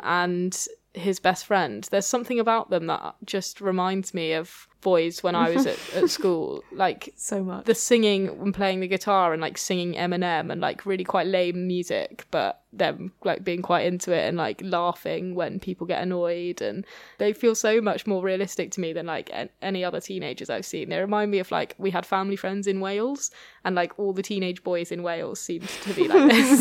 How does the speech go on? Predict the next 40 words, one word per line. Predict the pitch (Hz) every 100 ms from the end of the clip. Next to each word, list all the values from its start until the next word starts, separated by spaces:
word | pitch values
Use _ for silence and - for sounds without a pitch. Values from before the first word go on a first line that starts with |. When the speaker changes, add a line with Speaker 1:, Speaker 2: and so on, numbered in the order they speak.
| 254
Speaker 1:
<laughs> | 247 254 - -
Speaker 2:
<laughs> | 392 453 359 302
Speaker 1:
Um, | 254 208
Speaker 2:
Yeah, | 254 240 233
I, | - 233 -
I | 233 226
definitely | 226 220 214 196
had | 190 190 190 - - _ -
not | 240 254 - - -
friends, | - 226 226 240 240
but, | 208 196
like, | 196 -
friends | - 202 196
of | 196 190
friends | 208 208 202
who | 202
were |
like | 202 202
this | - 208 -
when | 208
I | 202
was | 202
this | 202 196
age. | 202 202 - - - -
And, | 220 220 196 -
like, | 214 - _ _ - _ 226
you |
know, | 214
the | 190 190
scenes | 220 208
of | 196 -
them, | 202 196
like, | 196 -
boasting | 190 190 - 190
about | 190
their | 196 190
school | - - 196 180 170 - -
marks | 185 180 170 -
and, | 185 180
like, | 175